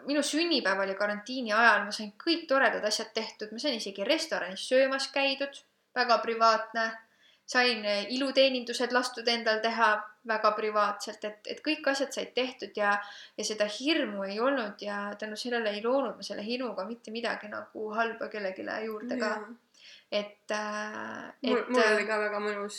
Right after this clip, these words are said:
Speaker 2: äh, üks pühapäev siin, kus, äh, terve päev sõitsin, äh, mööda Tallinnat rattaga.
Speaker 1: Mhm.
Speaker 2: Nautisin ilma ja
Speaker 1: Jaa,
Speaker 2: loodust.
Speaker 1: jaa. Et, et, et see on energeetiliselt on ka niimoodi, et, äh,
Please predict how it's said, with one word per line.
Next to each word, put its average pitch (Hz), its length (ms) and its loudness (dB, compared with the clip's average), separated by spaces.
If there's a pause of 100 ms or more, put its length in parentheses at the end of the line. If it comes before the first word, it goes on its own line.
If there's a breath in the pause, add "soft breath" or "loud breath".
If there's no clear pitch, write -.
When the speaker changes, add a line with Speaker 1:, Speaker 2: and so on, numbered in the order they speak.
Speaker 2:
äh, 202 320 -6
üks - 220 -10
pühapäev 208 400 -4
siin, 220 180 -10
kus, - 160 -12 (100)
äh, 226 380 -8
terve 220 240 -2
päev 214 240 0
sõitsin, 202 420 -8
äh, 202 540 -10 (120)
mööda 196 260 -4
Tallinnat 202 440 -4
rattaga. 214 440 -10 (160)
Speaker 1:
Mhm. 240 540 -8
Speaker 2:
Nautisin 214 580 -8 (180)
ilma 214 380 -6
ja 220 40 -8
Speaker 1:
Jaa, 220 60 -4
Speaker 2:
loodust. 233 480 -4 (120)
Speaker 1:
jaa. 233 220 -10 (360 loud breath)
Et, 220 260 -4
et, 220 220 -2
et 285 80 -2
see 359 100 -2
on 330 80 0
energeetiliselt 247 840 -2
on 202 120 -6
ka 220 160 2
niimoodi, 202 340 -6
et, - 280 -12
äh, 208 260 -6